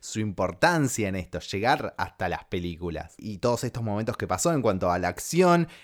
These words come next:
en cuanto al carácter, las distintas facetas que estuvimos hablando y cómo llega de una a la otra, cómo va creciendo, esta cosa de la, la, la adolescente que va, que va madurando durante Clone Wars,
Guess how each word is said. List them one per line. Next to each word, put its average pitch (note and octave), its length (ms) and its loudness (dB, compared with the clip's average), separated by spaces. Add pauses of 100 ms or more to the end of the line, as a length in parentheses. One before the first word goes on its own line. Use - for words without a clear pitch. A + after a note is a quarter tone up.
(100)
en G#2 200 -2
cuanto G#2+ 280 2
al A2 140 4
carácter, D#3+ 840 2
las A2+ 320 0
distintas G3 640 0
facetas A#2+ 800 0
que - 80 -10
estuvimos A2 400 -4
hablando A2+ 300 0
y G2+ 80 -8
cómo C3+ 240 2
llega C3+ 360 4
de G2+ 140 0
una A#2+ 280 2
a - 20 0
la G2 180 2
otra, A#2 340 2
cómo A#2+ 220 0
va B2 200 2
creciendo, B2 760 2 (300)
esta A#2+ 260 -2
cosa A#2 600 4
de G2 520 0
la, F2+ 380 -2
la, D2 400 -6
la F#2 140 -4
adolescente A#2+ 960 2 (240)
que G2+ 100 0
va, G2 180 4
que E2+ 320 -8
va F#2+ 220 0
madurando A#2+ 880 4
durante F2+ 460 -2
Clone C3+ 300 4
Wars, B2+ 400 4